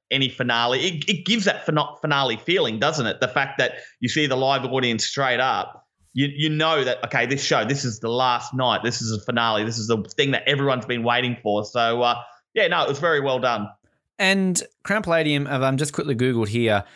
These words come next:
Speaker 2: says it fits thirteen hundred guests, uh, I guess, on a certain, you know, layout.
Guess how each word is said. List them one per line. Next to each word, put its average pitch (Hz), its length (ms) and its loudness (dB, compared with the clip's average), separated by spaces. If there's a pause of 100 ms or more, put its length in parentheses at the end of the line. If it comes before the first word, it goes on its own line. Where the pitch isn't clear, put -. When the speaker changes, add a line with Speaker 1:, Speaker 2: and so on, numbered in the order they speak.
(220)
Speaker 2:
says 180 240 0
it - 140 -4
fits - 340 -2
thirteen 147 420 2
hundred 117 360 2
guests, 110 560 2
uh, 123 60 0
I 101 220 4
guess, 104 220 2
on 101 100 2
a 95 40 0
certain, 98 920 2
you 117 80 0
know, 95 140 2
layout. 98 720 0